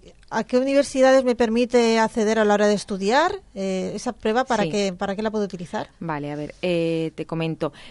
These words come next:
Speaker 2: Con la prueba mayores de veinticinco años, eh, te da acceso a,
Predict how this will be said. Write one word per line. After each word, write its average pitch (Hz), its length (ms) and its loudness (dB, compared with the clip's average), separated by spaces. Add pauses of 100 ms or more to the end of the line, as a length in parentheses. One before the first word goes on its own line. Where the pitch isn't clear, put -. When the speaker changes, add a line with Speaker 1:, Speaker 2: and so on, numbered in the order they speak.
(100)
Speaker 2:
Con 208 140 2
la 196 80 2
prueba 220 200 4
mayores 240 300 2
de 226 60 -2
veinticinco 202 500 -2
años, 202 540 0
eh, 170 500 0
te 175 160 0
da 175 120 2
acceso 208 640 -6 (460)
a, 202 300 4